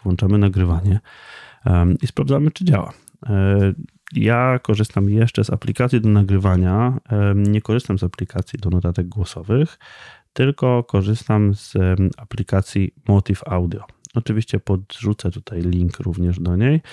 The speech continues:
E, aplikacja Motive Audio jest akurat do mikrofonów Shure dedykowana,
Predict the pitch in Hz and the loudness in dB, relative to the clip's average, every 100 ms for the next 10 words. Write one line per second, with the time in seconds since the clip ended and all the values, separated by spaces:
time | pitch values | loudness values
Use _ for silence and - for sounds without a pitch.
0 | - - - - 110 - - 123 143 123 | -20 -20 -16 -4 -2 -2 -6 -6 -2 0
1 | 123 - 113 117 113 104 101 - - 98 | 0 -2 -2 -2 0 0 0 -4 -4 -2
2 | 92 95 90 90 - - 90 85 - 208 | -2 0 0 0 -2 -2 -2 -2 -2 -2
3 | 160 95 92 - - 127 92 95 95 90 | 0 0 -2 -8 -12 -4 -2 0 0 0
4 | 92 135 | 2 0